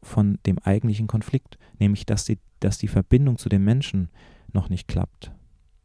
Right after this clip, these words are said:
Und das ist halt das Hinterhältige. Du merkst vielleicht, dass trotz all dem Yoga, trotz all der zu-, schönen Zustände, die du mit allen möglichen Methoden erreichst, dass die möglicherweise irgendwas Grundsätzliches noch fehlt.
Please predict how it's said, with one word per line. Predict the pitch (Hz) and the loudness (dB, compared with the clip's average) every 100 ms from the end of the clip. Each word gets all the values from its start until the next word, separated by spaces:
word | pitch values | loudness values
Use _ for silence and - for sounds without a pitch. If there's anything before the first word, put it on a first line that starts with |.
| _ _ - - - _ | _ _ -20 -20 -20 _
Und | - 101 101 | -10 -2 0
das | 110 | 2
ist | 117 | 4
halt | 113 110 | 4 4
das | - | 2
Hinterhältige. | 131 147 104 92 - - 85 - - _ _ - _ _ _ | 2 4 4 2 -2 -6 -8 -10 -20 _ _ -20 _ _ _
Du | 110 | 2
merkst | 110 104 127 175 - - | 4 6 6 4 0 -2
vielleicht, | 104 87 85 101 131 143 - | 0 2 4 4 4 0 -4
dass | 104 - - _ - - | -4 -4 -8 _ -18 -10
trotz | - 117 147 - - | 0 2 2 -2 0
all | 107 120 131 123 | 4 6 6 4
dem | 113 110 | 2 2
Yoga, | 104 104 113 110 98 92 | 2 2 2 4 2 0
trotz | - 107 - | -2 -6 -4
all | - 98 | -4 0
der | 107 - | 0 -2
zu-, | - - | -8 -14
schönen | - 104 101 | -4 -2 -2
Zustände, | - 131 127 107 98 95 | -2 -4 -2 -2 -2 -2
die | 104 | -4
du | 107 | -2
mit | 98 - - | -2 -4 -2
allen | 107 127 | 0 2
möglichen | 117 104 107 104 | 0 -2 -2 0
Methoden | 104 - 113 113 104 | 0 0 0 0 0
erreichst, | 85 85 92 110 - | -4 -2 0 -2 -2
dass | 101 - | -6 -6
die | - - - _ - | -12 -14 -16 _ -4
möglicherweise | 98 123 - 113 98 98 107 101 | 0 0 0 -2 0 0 0 -4
irgendwas | - 110 113 104 101 - | 0 0 0 -4 -6 -6
Grundsätzliches | 113 113 - 98 - 92 92 - | -4 -2 -2 -2 -2 -4 -4 -4
noch | 92 | -6
fehlt. | - 87 82 85 - | -6 -4 -4 -4 -8